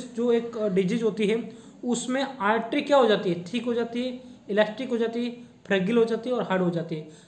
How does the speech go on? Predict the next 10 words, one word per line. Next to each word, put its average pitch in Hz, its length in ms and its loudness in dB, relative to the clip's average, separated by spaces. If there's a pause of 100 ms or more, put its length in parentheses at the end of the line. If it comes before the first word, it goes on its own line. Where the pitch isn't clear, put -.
(140)
तो 254 80 2
ankylosis 247 800 0
में 247 100 -4
क्या 254 100 0
होता 240 160 0
है, 262 240 -4 (200)
Hard 196 280 4
हो 185 100 6
जाती 165 300 -2
है, 170 220 -10